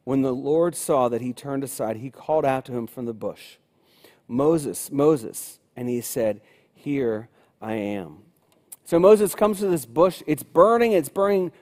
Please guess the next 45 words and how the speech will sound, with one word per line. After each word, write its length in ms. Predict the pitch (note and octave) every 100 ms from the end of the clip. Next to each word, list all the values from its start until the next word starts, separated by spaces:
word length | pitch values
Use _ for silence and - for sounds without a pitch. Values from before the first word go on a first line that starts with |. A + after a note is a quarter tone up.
| -
Nothing 320 | E3+ F#3+ F3+
is 120 | C#3+
lit 180 | D#3+ E3+
on 140 | E3
fire 280 | D3 E3 D#3+
other 180 | E3 E3
than 160 | D#3 C#3
God, 300 | D3+ D#3 C3+
and 100 | D3
it 120 | -
continues 680 | D#3+ D3+ - G3+ A3 G#3 -
to 100 | E3
burn. 300 | C#3 F3 D3+
He's 120 | C#3
like, 120 | B2 _ - _
"This 180 | F#3 G3+
is 140 | A#3+ A3
an 120 | G3+
odd 360 | - F#3+ E3
sight." 240 | - D#3+ A2
First, 360 | - A#3 A#3
that 120 | A3 F#3+
it's 120 | -
burning, 380 | F3 F3 C3 C#3
and 100 | C#3
second, 380 | G3 G3+ F3+ - - -
that 100 | D#3
it's 180 | D#3 D#3+
not 340 | D#3 D#3+ -
flaming 440 | - D#3 D3 C3+ C#3
out. 300 | A2+ D#2 _ _ _ _ _ _ _ _ _ _
And 140 | C#3 D3+
then 180 | E3 D#3+
God 260 | E3+ F3
speaks 400 | - - A#3 A3
to 80 | D#3+
him. 80 | A#2+
He 40 |
says, 240 | A2 C#3+ C3
"Moses, 640 | B2+ D3 G3 D#3 C3 -
Moses." 420 | C#3+ D#3+ B2 -
And 120 | C3
he 160 | C3+ C3 - _ _
answers, 480 | E3+ A#3+ C4+ D#3 C3+
Moses 380 | D3 E3+ F3